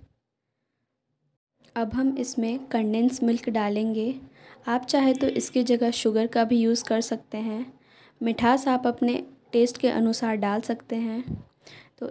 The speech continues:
अब हम इसे एक बार और चला लेंगे। इसके बाद हम इसमें केसर डालेंगे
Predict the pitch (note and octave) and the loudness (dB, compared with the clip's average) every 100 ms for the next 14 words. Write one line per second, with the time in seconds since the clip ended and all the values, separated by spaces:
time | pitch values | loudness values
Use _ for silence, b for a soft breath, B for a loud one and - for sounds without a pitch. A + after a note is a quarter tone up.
0 | - A3+ A#3+ A#3+ A#3+ B3 A#3+ A#3 A3 A#3 | -4 -2 2 2 4 4 4 2 2 2
1 | A3+ - G#3+ A#3 A#3 A3 A3 A3+ A3+ A3+ | 2 2 0 2 0 2 2 2 2 2
2 | A#3+ C4+ - - _ _ _ _ _ - | 0 -2 -10 -20 _ _ _ _ _ -20
3 | B B B - B3 - D4 C4+ B3 B3+ | B B B -6 -4 0 2 2 0 0
4 | A#3+ - - A3+ A3 C4+ B B B B | -2 -2 -2 -2 -2 -4 B B B B
5 | _ - A#3+ A#3 B3+ C4+ C4+ - - - | _ 0 2 4 4 4 0 -14 -12 -2
6 | A3+ G#3+ A3+ A#3 A#3 D4 | 0 0 0 0 0 -2